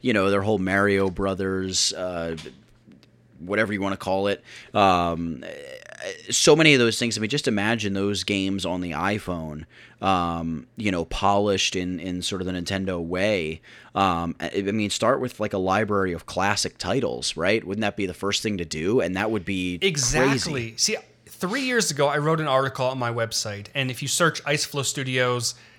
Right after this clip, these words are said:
Speaker 2: Nintendo plea, I think, um, I basically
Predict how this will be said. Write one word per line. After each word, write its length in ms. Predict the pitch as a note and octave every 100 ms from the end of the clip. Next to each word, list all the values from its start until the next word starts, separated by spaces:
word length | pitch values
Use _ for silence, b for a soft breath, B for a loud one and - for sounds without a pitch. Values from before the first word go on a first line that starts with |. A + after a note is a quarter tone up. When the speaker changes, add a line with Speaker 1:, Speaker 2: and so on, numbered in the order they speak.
| B
Speaker 2:
Nintendo 760 | C#3 B2+ B2 - D3+ C#3+ B2+ A#2+
plea, 440 | - D#3 D3+ A#2+
I 60 | A2
think, 440 | - A2 G#2 - - b b b b -
um, 340 | C3+ B2+ B2+ - - _
I 100 | -
basically 720 | F3 G3+ A#3 A3+ E3+ E3+ C#3